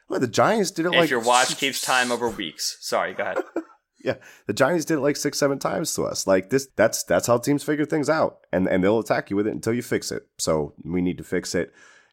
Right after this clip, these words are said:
Speaker 1: and, uh, once we do, I mean, I think this defense is still doggone good, and they were able to hold the fort down for the most part in the second half. Just a,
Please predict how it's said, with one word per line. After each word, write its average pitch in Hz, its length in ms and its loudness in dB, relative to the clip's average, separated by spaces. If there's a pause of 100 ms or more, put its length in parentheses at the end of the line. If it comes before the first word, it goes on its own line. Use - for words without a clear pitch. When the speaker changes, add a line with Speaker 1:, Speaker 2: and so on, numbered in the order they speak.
(100)
Speaker 1:
and, 80 400 2 (120)
uh, 73 340 -2
once 87 320 -2
we 87 60 -6
do, 90 440 2
I - 80 -6
mean, 78 120 -2
I 73 40 -2
think 78 200 -10
this 82 160 -4
defense 82 360 -6
is 78 60 -10
still 101 200 -4
doggone 76 360 -4
good, 82 320 -4 (500)
and 76 240 -2
they 82 80 0
were 82 120 0
able 78 120 -2
to 78 60 -2
hold 82 180 -2
the 90 80 -10
fort 90 220 -4
down 82 140 0
for - 80 -10
the 80 80 -4
most 87 180 -2
part 78 220 -2
in - 60 -20
the 80 40 -12
second 80 300 -4
half. 82 240 -4
Just 80 200 -12
a, 73 300 -8